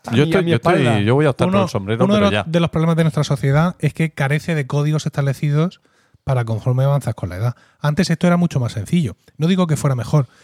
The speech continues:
Speaker 3: pero, por ejemplo, mi madre re-, recuerda con espanto, y yo la recuerdo a ella decirlo, cómo las jóvenes de mi pueblo,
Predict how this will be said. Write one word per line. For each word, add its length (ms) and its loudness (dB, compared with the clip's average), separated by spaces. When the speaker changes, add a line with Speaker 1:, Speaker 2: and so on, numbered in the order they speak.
Speaker 3:
pero, 160 0
por 80 0
ejemplo, 320 0
mi 100 0
madre 480 2
re-, 180 -4
recuerda 420 0
con 120 0
espanto, 340 0
y 40 2
yo 100 4
la 100 4
recuerdo 360 0
a 20 2
ella 160 2
decirlo, 460 -2
cómo 380 0
las 180 -2
jóvenes 320 0
de 80 2
mi 100 0
pueblo, 400 0